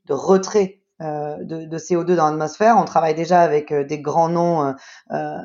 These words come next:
de, d'entreprises qui, qui se veulent des, des leaders dans l'action climatique, comme Microsoft, <clears throat> le B C G,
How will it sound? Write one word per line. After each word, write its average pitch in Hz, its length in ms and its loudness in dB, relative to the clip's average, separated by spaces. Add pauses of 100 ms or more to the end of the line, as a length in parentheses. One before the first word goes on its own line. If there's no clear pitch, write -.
de, - 500 -14 (800)
d'entreprises 165 840 -2 (220)
qui, - 380 -18
qui - 160 -18
se - 100 -4
veulent 180 260 4
des, 151 600 -4 (100)
des 156 200 -14
leaders 175 420 4
dans 151 140 0
l'action 156 300 -2
climatique, 156 540 -6
comme 143 360 -2
Microsoft, 180 920 2
<clears throat> - 40 -4
le 175 400 2
B 156 200 -4
C 160 220 -8
G, 185 420 2